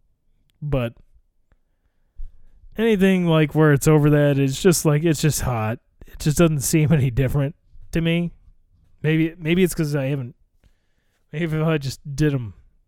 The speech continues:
more <laughs> frequently, I would have a different opinion on this. Last Dab is no fucking joke.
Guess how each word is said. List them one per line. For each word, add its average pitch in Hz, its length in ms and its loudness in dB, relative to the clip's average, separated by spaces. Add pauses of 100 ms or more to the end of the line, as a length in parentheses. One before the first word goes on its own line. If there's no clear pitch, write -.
(200)
more 160 160 0
<laughs> - 0 -
frequently, 185 760 0
I 160 40 2
would 156 280 -2
have 139 160 -4
a 131 40 -8
different 127 300 -8
opinion 143 320 -4
on 110 100 -8
this. 98 180 -8 (880)
Last 160 280 -2
Dab 175 200 2
is 147 100 0
no 151 140 2
fucking 131 300 0
joke. 110 300 -2